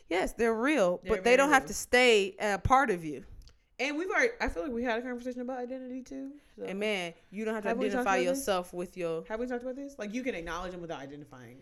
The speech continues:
Speaker 2: with them,
Speaker 1: They don't
Speaker 2: right?
Speaker 1: have to be who you are.
Speaker 2: Oh, okay.
Speaker 1: Your trauma, your past situations, things, your mental health capacity could be
Speaker 2: Mm-hmm.
Speaker 1: a part of your life experience,
Speaker 2: Mm-hmm.
Speaker 1: but it doesn't have to define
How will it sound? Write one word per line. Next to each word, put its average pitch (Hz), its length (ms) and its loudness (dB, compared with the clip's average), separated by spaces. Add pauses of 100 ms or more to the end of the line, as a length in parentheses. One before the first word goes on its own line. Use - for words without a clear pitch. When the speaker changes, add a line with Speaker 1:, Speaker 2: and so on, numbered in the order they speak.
(100)
Speaker 2:
with - 140 -20
them, - 80 -18
Speaker 1:
They 190 100 0
don't 202 140 -2
Speaker 2:
right? 233 60 2
Speaker 1:
have 202 140 0
to 190 60 -10
be 185 160 -4
who 208 220 -2
you 175 240 -2
are. 151 340 0 (420)
Speaker 2:
Oh, 135 140 -20 (140)
okay. - 100 -20 (1200)
Speaker 1:
Your 220 180 4
trauma, 294 440 2
your 180 160 2
past 254 320 0
situations, 196 540 -6
things, 190 460 -6
your 160 80 -4
mental 214 220 -6
health 208 220 0
capacity 160 500 -8
could 165 320 -8
be 190 300 -6
Speaker 2:
Mm-hmm. - 320 -10
Speaker 1:
a 180 60 2
part 214 500 0
of 180 180 -6
your 175 240 0
life 156 300 0
experience, 247 880 -8
Speaker 2:
Mm-hmm. 165 220 -16
Speaker 1:
but 185 100 -4
it 175 100 -4
doesn't 202 240 0
have - 120 -6
to 175 80 -8
define 170 580 -6